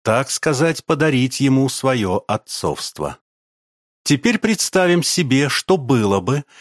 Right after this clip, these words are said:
если бы Левин остался Лениным. Очевидно, что вождь большевиков Владимир Ульянов не взял бы себе такую партийную кличку. Это было бы просто смешно, ввиду невероятной популярности романа Толстого.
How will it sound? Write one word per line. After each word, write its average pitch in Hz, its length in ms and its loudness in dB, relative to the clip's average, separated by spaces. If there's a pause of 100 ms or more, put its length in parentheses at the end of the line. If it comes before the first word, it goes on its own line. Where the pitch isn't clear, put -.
(140)
если 196 360 0
бы 190 140 4
Левин 175 360 4
остался 156 500 -2
Лениным. 90 580 0 (460)
Очевидно, 127 640 0
что 123 300 -2
вождь 120 340 0
большевиков 104 880 -2 (340)
Владимир 156 500 2
Ульянов 165 640 0
не 156 200 2
взял 113 400 0
бы 147 120 -4
себе 156 280 -2
такую 143 420 0
партийную 120 580 0
кличку. - 600 -8 (440)
Это 117 300 0
было 120 300 2
бы 120 120 0
просто 104 440 -2
смешно, 135 680 0 (260)
ввиду 127 460 2
невероятной 156 800 2
популярности 131 880 0
романа 98 440 0
Толстого. 73 680 -6